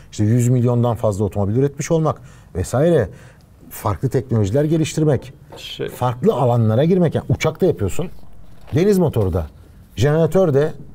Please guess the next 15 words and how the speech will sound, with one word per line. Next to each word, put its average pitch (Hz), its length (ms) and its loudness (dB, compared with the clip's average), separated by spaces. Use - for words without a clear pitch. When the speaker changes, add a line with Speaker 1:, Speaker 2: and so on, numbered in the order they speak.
Speaker 1:
motosiklet 147 480 0
de 117 40 -10
Speaker 2:
Daha 117 120 2
Speaker 1:
falan 120 220 4
Speaker 2:
bakar 113 160 2
Speaker 1:
yani. 170 100 2
Speaker 2:
mısın? - 260 -10
Speaker 1:
Abi 117 200 -10
farklı 117 380 -2
bir 160 40 2
nokta 101 260 -4
yani. 120 100 -2
Speaker 2:
Ee, 113 340 -2
İstanbul'da, 135 1000 -4
e, 107 300 -6